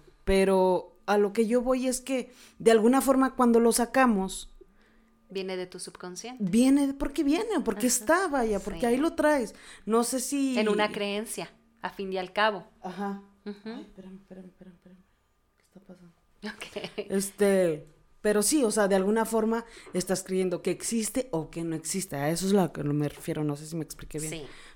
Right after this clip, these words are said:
Speaker 1: Pero, pero, por ejemplo, en, en esto, en, en, en nuestra comunidad, este, L G B T, es muy, oh, que la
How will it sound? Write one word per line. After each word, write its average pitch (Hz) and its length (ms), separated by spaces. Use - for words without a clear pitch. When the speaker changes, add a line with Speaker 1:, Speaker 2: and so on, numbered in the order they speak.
Speaker 1:
Pero, 170 560
pero, 190 200
por 185 120
ejemplo, 190 420
en, 196 200
en 202 300
esto, 220 560
en, 196 240
en, 185 560
en 185 160
nuestra 180 680
comunidad, 180 640
este, 202 400
L 180 140
G 214 100
B 202 120
T, 208 260
es 196 320
muy, 208 960
oh, 214 320
que 247 200
la 185 120